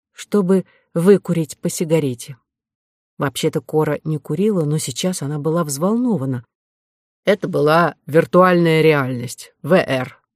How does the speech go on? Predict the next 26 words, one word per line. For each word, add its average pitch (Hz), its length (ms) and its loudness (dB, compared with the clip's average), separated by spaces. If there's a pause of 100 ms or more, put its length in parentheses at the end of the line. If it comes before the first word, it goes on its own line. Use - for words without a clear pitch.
(120)
Слыхала 175 540 0
об 160 140 -2
этом? 131 300 -8 (1120)
Конечно 190 520 0
же, 151 120 -2
читала. 143 600 -4 (800)
Но 135 120 -2
сама 156 300 4
не 165 160 4
испытывала? 147 600 -2 (280)
Нет. 147 420 -8 (800)
А 180 120 2
я 226 200 6
тебе 226 240 2
показал, 151 640 0
что - 280 -4
это 175 260 0
такое, 139 800 -8
потому 147 320 -2
что 131 180 -10
тебе 135 600 -2 (420)
придётся 170 1000 0 (180)
работать 139 920 -2 (120)
в 135 260 -12
В 160 280 -2
Р. - 360 -16